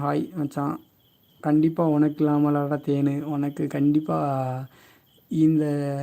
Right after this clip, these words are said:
நெக்ஸ்ட் வீக் உனக்கு கண்டிப்பா எடுப்பேன். நெக்ஸ்ட் வீக் எடுத்து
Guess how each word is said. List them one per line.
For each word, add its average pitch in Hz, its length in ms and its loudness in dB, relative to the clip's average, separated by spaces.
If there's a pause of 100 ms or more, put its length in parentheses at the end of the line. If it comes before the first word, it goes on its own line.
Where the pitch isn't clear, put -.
நெக்ஸ்ட் 156 300 2
வீக் 190 220 6
உனக்கு 151 160 6
கண்டிப்பா 147 300 2
எடுப்பேன். 139 400 -2
நெக்ஸ்ட் 139 400 -4
வீக் 160 200 4
எடுத்து 147 520 2